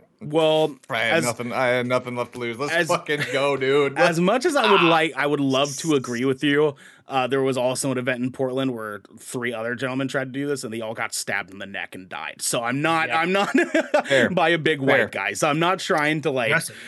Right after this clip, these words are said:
Speaker 1: you know, I, my point was proven
Speaker 2: Yeah.
Speaker 1: many years later. But anyways,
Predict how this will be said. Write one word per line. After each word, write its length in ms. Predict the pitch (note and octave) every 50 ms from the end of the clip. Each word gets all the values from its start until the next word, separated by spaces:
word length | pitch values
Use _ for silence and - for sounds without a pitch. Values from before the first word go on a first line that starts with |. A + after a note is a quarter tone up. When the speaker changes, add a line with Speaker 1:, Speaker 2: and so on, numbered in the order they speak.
| - - - -
Speaker 1:
you 220 | F3 F3 F3 D#3+
know, 100 | D3 C3
I, 300 | B2 B2+ C3+ D#3 F3 F3
my 160 | E3+ F3 E3+
point 300 | D#3 C3+ B3 C4+ A3 G3+ G3+
was 120 | F#3 D#3+
proven 420 | - - - F#3+ E3 D#3 D3 D3 -
Speaker 2:
Yeah. 40 |
Speaker 1:
many 200 | - C3+ C3+ C3+ C3
years 240 | B2+ B2+ A#2+ A#2+ A#2
later. 380 | B2 B2+ B2 A#2+ A2+ A2+ A#2 A2+
But 180 | A#2+ E3 - G3
anyways, 500 | A3+ B3 A#3 G3 E3+ D3 C3 B2+ A#2+